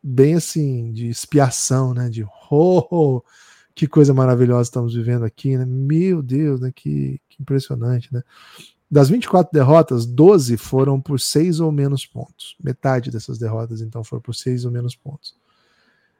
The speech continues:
Dessas seis, quatro por um de diferença. E dessas vinte e quatro, né? Só sete foram de dez pontos ou mais, né? Só tomou dez sacodes. É...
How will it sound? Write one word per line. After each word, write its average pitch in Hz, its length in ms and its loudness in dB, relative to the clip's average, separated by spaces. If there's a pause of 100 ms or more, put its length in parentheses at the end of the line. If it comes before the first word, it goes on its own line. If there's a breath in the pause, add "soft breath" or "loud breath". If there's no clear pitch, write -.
(140)
Dessas 139 600 4
seis, 151 500 2
quatro 147 580 0
por 156 220 -2
um 151 180 2
de 156 80 2
diferença. 139 760 -4 (760)
E 208 80 -4
dessas 156 640 2 (240)
vinte 117 220 -4
e - 40 -20
quatro, 135 420 -2
né? 120 200 -6
Só - 200 -6
sete 160 460 -2
foram 147 260 -6
de 139 160 -4 (360)
dez 120 260 -2
pontos 123 340 -8
ou 135 100 -4
mais, 107 260 -8
né? 117 100 -8
Só - 120 -20
tomou 135 220 -10
dez 139 280 -8
sacodes. 131 420 -10 (1400 soft breath)
É... 113 960 -10